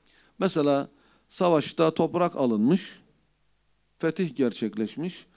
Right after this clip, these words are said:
Bütün ganimetleri askerler arasında paylaştırmış, toprağı paylaştırmamış. Demişler ki,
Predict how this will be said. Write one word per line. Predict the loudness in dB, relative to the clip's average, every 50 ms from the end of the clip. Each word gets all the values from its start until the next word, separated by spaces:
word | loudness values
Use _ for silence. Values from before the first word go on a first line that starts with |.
| _ _ _ _ _ _ _ _ _ _ _ _ _ _ _ _ -12
Bütün | -8 -6 -2 0 0 0 0 2
ganimetleri | 2 2 4 4 2 4 2 0 2 2 0 2 2
askerler | 0 -2 -2 0 0 2 4 4 4 4 4
arasında | 2 2 0 -2 -2 -2 -2 2
paylaştırmış, | 2 2 2 2 0 0 -2 -4 -4 -2 0 2 2 0 -2 -4 -10 -20 _ _ _ _ _ _ _ _ _ _ _ -4
toprağı | -4 -4 -2 -2 0 2 2 0
paylaştırmamış. | 2 2 2 2 2 0 -2 0 -2 -2 -2 0 -2 -4 -4 -6 -14 -20 -20 _ _ _ _ _ _ _ _ _ _ _ _ _ _ -2
Demişler | -2 0 0 -2 0 2 2 2 0
ki, | 0 -2 -2 0 -2 -2 -4